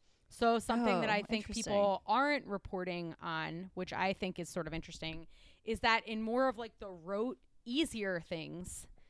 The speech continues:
Speaker 1: they found differences by gender. But in the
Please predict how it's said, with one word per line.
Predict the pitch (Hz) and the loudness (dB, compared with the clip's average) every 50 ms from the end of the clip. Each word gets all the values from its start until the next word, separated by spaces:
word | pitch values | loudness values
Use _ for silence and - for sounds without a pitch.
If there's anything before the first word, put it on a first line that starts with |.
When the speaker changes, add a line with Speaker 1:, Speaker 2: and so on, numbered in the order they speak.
| - - _ _ _ _ - | -20 -20 _ _ _ _ -2
Speaker 1:
they | 170 214 208 220 208 | 0 2 2 2 2
found | - - 220 208 196 190 185 | 2 0 2 2 2 0 0
differences | 208 220 - 214 190 180 - 185 175 165 165 170 165 - | -2 -4 -4 -4 -6 -6 -4 -4 -4 -2 -2 -4 -6 -4
by | - 160 165 175 | -2 -2 -2 -2
gender. | - 165 165 170 170 156 156 156 160 190 - - - - | -2 -4 -4 -2 -4 -4 -4 -6 -8 -10 -12 -10 -6 -4
But | 233 208 220 | -2 -2 -2
in | 220 214 208 208 | -2 -2 -2 -2
the | 202 196 196 190 196 | -2 -2 -2 -2 -4